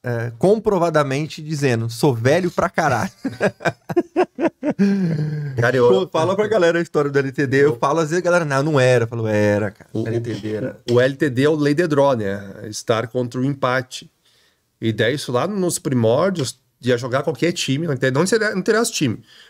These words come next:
Speaker 2: Tu entrava contra o empate. Algum time fazia um a zero, lindo. Tu já tava com green, dependendo do time que marcasse, um green menor, um green ma-, mas tu tava no green, coisa linda, né? O jogo só não podia permanecer no zero a zero, entende? E, e, e,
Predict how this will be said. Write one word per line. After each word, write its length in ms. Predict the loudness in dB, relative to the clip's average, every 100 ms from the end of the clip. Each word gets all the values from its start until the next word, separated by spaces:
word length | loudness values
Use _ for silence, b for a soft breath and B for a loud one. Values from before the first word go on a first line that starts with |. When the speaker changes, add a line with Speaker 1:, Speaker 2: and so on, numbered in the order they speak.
| B
Speaker 2:
Tu 100 | -2
entrava 360 | 0 0 0 0
contra 280 | -2 0
o 40 | -2
empate. 420 | 0 -2 -2 -4
Algum 300 | -4 -2 -4
time 220 | -4 -6
fazia 340 | -2 -2 0 0
um 100 | 0
a 60 |
zero, 440 | 2 2 2 0 -8 _ -2
lindo. 400 | 0 0 -2 -12 _ _ _ _ _
Tu 80 | -4
já 100 | 0
tava 220 | 0 -2
com 160 | -2 0
green, 300 | 0 0 0
dependendo 480 | 0 0 0 0
do 120 | -2 -4
time 240 | -2 -4
que 80 | 0
marcasse, 480 | -2 0 0 -2 -2
um 40 |
green 160 | 0 2
menor, 360 | 2 2 0
um 40 | 0
green 120 | -4
ma-, 100 | -4 B B
mas 160 | -2 0
tu 60 | 0
tava 200 | -2 -2
no 100 | -2
green, 220 | -2 0
coisa 260 | 2 2
linda, 340 | 2 0 -2 -4 -6
né? 240 | -2 -2 -2 -2
O 160 | 0
jogo 160 | 2 2
só 120 | 2
não 100 | 0
podia 240 | 0 0
permanecer 720 | 0 0 0 0 0 2 0 -4 b b b b -2
no 120 | 2
zero 220 | 2 2
a 60 | 0
zero, 360 | 2 2 0 -4 _ _ _ _ -8
entende? 480 | -6 -4 -4 -4 -8 b b b b b -4
E, 220 | 0 0
e, 140 | 2 2
e, 460 | 2 0 -2 -2